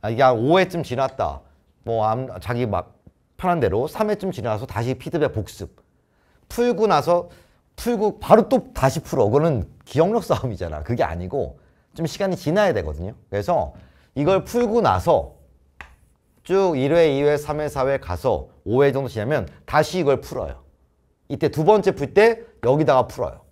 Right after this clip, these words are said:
이때 어, 난 이렇게 했으면 좋겠어요. 첫 번째 풀 때는 시간 제한을 했을 때 여기다 메모하는 습관 괜찮아요. 아, 이 문제 내가 사 분 걸렸다. 이런 거.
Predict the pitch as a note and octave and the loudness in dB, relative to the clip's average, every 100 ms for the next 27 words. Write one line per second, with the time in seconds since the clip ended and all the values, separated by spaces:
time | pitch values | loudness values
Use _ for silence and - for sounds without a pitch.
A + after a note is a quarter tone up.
0 | _ _ _ - - E3+ E3 C#3+ F#3 F#3+ | _ _ _ -20 -10 -2 4 6 6 0
1 | - - - - - - G#2 A2 A2 A2 | -16 -20 -20 -20 -20 -6 0 2 2 2
2 | A#2 C#3 C3+ C#3+ G3 F#3+ B2 - D2+ - | 2 2 2 0 -2 -4 -6 -8 -10 -12
3 | A#1 - _ _ _ - G#3 G#3+ A3+ G#3 | -16 -18 _ _ _ -10 -4 0 0 0
4 | G#3 E3+ E3+ D#3 D#3 D#3 D#3 - F#3 F3 | -2 -4 -4 -2 -2 -4 -6 -4 -2 0
5 | D3 C3+ C#3 C3+ C3 - _ _ - B2 | 0 -2 -2 -4 -6 -14 _ _ -14 -12
6 | - - B2 G#2+ G#2+ A#2+ B2+ D#3+ F3+ D#3+ | -10 0 2 2 2 2 4 4 4 4
7 | D3+ - F#2 C3 B2+ G2 C#2+ C2 _ _ | 0 -4 -4 -4 -6 -6 -8 -14 _ _
8 | G2+ C#3+ D3+ C3+ A2+ E3+ G#3+ - - - | -2 0 2 2 4 4 4 -2 -20 -20
9 | - - B2 D3 F3+ C3+ F#2 - - - | -12 0 0 2 2 2 0 -6 -14 -18
10 | _ - _ _ _ _ - - _ _ | _ -20 _ _ _ _ -20 -20 _ _
11 | _ _ _ _ A#2+ A#2+ F#2+ A#2+ F3+ | _ _ _ _ -4 -2 0 -2 -4